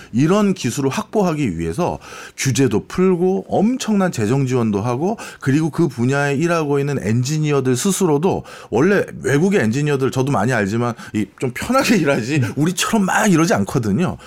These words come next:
Speaker 1: 근데 요즘은 달라요. 중국이 벌써 했다고? 야, 서둘러. 야, 미국이 벌써 했다고? 서둘러. 이런 분위기예요. 이런 분위기는 진짜 과학기술의 빅뱅이 일어나는 게 하나 있고요. 그다음 두 번째는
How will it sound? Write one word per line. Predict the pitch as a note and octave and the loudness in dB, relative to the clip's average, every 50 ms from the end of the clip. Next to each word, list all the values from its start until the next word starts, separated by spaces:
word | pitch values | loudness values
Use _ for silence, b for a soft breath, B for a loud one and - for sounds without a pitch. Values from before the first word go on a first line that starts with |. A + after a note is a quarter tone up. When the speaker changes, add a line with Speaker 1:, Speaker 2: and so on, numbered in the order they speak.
| B B | B B
Speaker 1:
근데 | B D#3+ D#3+ | B -2 0
요즘은 | B2 B2+ B2+ C3 C#3 C3 | 0 2 2 0 -2 -2
달라요. | A#2+ - - D#2 C#2+ C#2 C2 - - _ B B B B B B B | -4 -6 -10 -12 -12 -12 -14 -18 -20 _ B B B B B B B
중국이 | - - - C#3 D3+ D#3 F3+ F3 F3 | -8 -4 0 0 0 2 2 0 0
벌써 | - - B2 A2 - D#3+ | 0 0 -2 0 0 0
했다고? | F#3+ F#3 - F3+ E3 F3 G#3 A3 F#3+ - B2 | 0 0 0 0 0 0 0 -2 -2 -2 -2
야, | A2+ - - | -2 -4 -4
서둘러. | - - F#3 D#3+ F3+ D#3+ G#2+ D#2+ C2+ - B B B B B B | -4 -4 -2 -2 0 0 -2 -2 -4 -10 B B B B B B
야, | C3 A2+ | -2 0
미국이 | D#2+ A2+ E3 F3+ G3 G3+ F3 | 0 0 2 2 2 2 2
벌써 | C3 C3+ B2 - D#3+ | 2 0 0 0 -4
했다고? | D#3 - - D#3 E3 G3 F3+ | -4 -2 -2 -2 -2 -2 -4
서둘러. | - - A3+ F#3+ F3+ A#2+ E2+ | -2 -2 -2 0 0 0 0
이런 | F#2 C#3+ F#3+ A#3+ B3+ A3+ | 0 2 4 4 4 4
분위기예요. | F#3+ - G#2+ G2+ F2+ C#2 D2+ D2 C#2+ G#2 B2 F#2 C#2 B B B B B B B B | 2 2 -2 -2 -4 -4 -6 -6 -6 -6 -6 -8 -10 B B B B B B B B
이런 | A#2 C3+ E3 G3 A#3 A#3+ A#3 | -2 0 2 2 4 2 2
분위기는 | G#3 - D3+ D3 C#3+ C#3 C3 C#3+ F3+ G#3+ F#3 A2+ | 2 0 0 0 0 0 0 2 2 2 0 0
진짜 | - - B2+ B2 B2 E3 D3 - - | -2 -2 -2 0 0 -2 -4 -4 -8
과학기술의 | - - - E2 G#2+ C3+ D3 D3 - D3+ - - D3+ C3 | -12 -10 -6 -4 -4 -4 -4 -4 -6 -4 -4 -4 -6 -6
빅뱅이 | - - G#2+ - - - - A#3 B3 B3 G#3+ | -6 -8 -10 -10 -10 -6 -2 -2 0 2 2
일어나는 | C3 G2 G#2 F#2+ F2+ D#2+ D#2+ D2+ | 2 0 0 -2 -2 -4 -6 -6
게 | D#2+ | -4
하나 | F2 F#2 F2 D2+ | -4 -4 -4 -4
있고요. | C#2+ - - F3+ G3+ D#3+ F#2 - B B B B B B | -6 -4 -2 -2 0 0 -2 -6 B B B B B B
그다음 | - D3+ G#3 F#3 | -2 0 0 0
두 | C3+ - C#3 D#3 E3 | 0 0 0 0 2
번째는 | F3+ G3+ G3 F#3+ F3+ - F3 F#3 G#3 F#3 A#2 D#2 | 2 2 2 0 0 0 0 2 2 2 0 -2